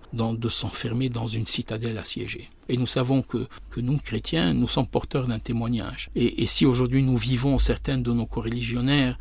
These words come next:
vivent des situations difficiles, c'est que certainement la force de leur témoignage doit quelquefois déranger. Et c'est pour cela que nous sommes en quelque sorte traqués parfois. Mais notre destin, c'est de témoigner. Nous avons connu la vérité,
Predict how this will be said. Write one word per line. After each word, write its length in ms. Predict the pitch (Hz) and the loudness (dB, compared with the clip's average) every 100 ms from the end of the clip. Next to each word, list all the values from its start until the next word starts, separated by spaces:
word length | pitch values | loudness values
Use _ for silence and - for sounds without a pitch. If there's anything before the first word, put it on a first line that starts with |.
| - | -4
vivent 720 | 104 135 190 160 117 113 117 | 0 4 4 4 4 0 -6
des 140 | 117 123 | -2 -2
situations 500 | - - 120 - 135 | -2 -4 -4 0 0
difficiles, 600 | 120 - - - 135 - - | 0 -2 -4 0 0 -2 -6
c'est 200 | - 135 | 2 2
que 120 | - | 2
certainement 720 | - - 156 - 147 139 135 | 0 2 2 4 2 4 4
la 140 | 120 110 | 4 2
force 480 | - - 202 - 131 | 0 6 6 6 0
de 80 | |
leur 180 | 117 110 | 2 0
témoignage 680 | - 117 113 113 104 - 135 | -4 -4 -2 -2 -2 -4 -6
doit 160 | - 117 | -2 0
quelquefois 540 | - 117 117 - 120 110 | 0 -2 -4 -4 -4 0
déranger. 640 | 117 113 107 113 - 104 - | 2 2 2 -4 -6 -6 -4
Et 40 | |
c'est 140 | - | 0
pour 180 | 120 120 | 0 -2
cela 260 | - 123 123 | -2 -4 -2
que 120 | - | -2
nous 140 | 120 | -2
sommes 240 | - 131 117 | -2 -2 -2
en 80 | 104 | -4
quelque 280 | - 123 | -6 -4
sorte 300 | - - 113 | -2 0 -2
traqués 440 | - - 98 - 110 | -2 -2 0 2 0
parfois. 480 | - - - - - - | -2 -12 -8 -8 -8 2
Mais 320 | 147 160 147 - | 8 8 8 2
notre 420 | 147 143 135 - | 4 6 4 4
destin, 380 | 120 - - 123 | 2 2 0 -4
c'est 140 | - | -4
de 60 | - | -6
témoigner. 440 | - 127 123 123 - - - | -8 -8 -8 -10 -14 -20 -4
Nous 160 | 135 120 | 0 2
avons 380 | 120 127 123 113 - - - | 2 0 -2 -4 -12 -18 0
connu 260 | 143 139 147 | 4 6 4
la 120 | 117 | 2
vérité, 600 | 113 - 113 - 170 | 0 -6 -6 -4 -2